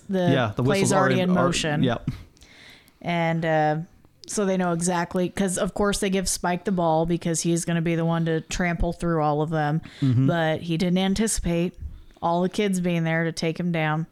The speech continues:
Speaker 2: And, yeah.
Speaker 1: And he does not cross the
Speaker 2: The
Speaker 1: line.
Speaker 2: plane. He doesn't get across the plane.
Speaker 1: No.
Speaker 2: 'Cause it becomes a thing where they have to stop, stop the clock and all that to pull everybody off.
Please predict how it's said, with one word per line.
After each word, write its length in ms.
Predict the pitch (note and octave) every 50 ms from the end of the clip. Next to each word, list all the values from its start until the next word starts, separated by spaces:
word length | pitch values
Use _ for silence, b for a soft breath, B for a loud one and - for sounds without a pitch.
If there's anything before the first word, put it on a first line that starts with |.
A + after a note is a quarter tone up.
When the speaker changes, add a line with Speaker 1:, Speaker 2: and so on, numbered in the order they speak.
| _ _ _ _ _ _ _ _ _ _ _ _ _ b b b b b b b -
Speaker 2:
And, 380 | B2+ B2 A#2+ A#2 A#2 A#2 A2 -
yeah. 280 | - B2+ B2+ B2+ B2
Speaker 1:
And 100 | A#2+ F#3
he 120 | F#3 F#3 F3+
does 260 | F3 F3+ E3+ D#3+ -
not 280 | F#3 F3+ F3 - - -
cross 600 | - - E3+ D#3+ E3 E3 E3 - - - - - - b b b b b b b b b b
the 80 | - F#3
Speaker 2:
The 40 | -
Speaker 1:
line. 80 | D#3+ D#3
Speaker 2:
plane. 340 | D3 C#3 B2+ A#2+ A#2 D3+ - -
He 80 | B2
doesn't 220 | A2+ B2 A#2 C3+ C3
get 100 | C3+ C3+
across 260 | C3+ - D3 C#3 -
the 80 | -
plane. 340 | C3+ - - B2+ A#2 A#2 A2+ - -
Speaker 1:
No. 300 | E3+ F3+ E3+ C#3+ - - b b b b b b _ _ _ _ _ _ _ _ _ _
Speaker 2:
'Cause 180 | - C#3+ C3 B2+
it 120 | D3 C3+
becomes 420 | C#3 C#3 - D3 C3+ C3+ C3 A#2+ B2+
a 100 | A#2+ A#2
thing 240 | - C3+ C3 B2+
where 80 | B2+ B2
they 80 | A#2+ A#2+
have 120 | A#2+ A#2
to 80 | - -
stop, 460 | - - - C3+ B2 B2 A#2+ - - _ _ _
stop 260 | - - - B2+ - -
the 60 | B2
clock 260 | - C3+ B2+ A#2+ -
and 60 | C3
all 100 | A#2+ A#2
that 160 | A#2 A#2 A2+
to 100 | - A#2+
pull 260 | - - - B2 A#2+ A#2+
everybody 420 | A#2+ A2+ G#2+ A#2 A2+ A2+ A2 A2
off. 380 | A2+ A2+ A2+ A2+ A2 - -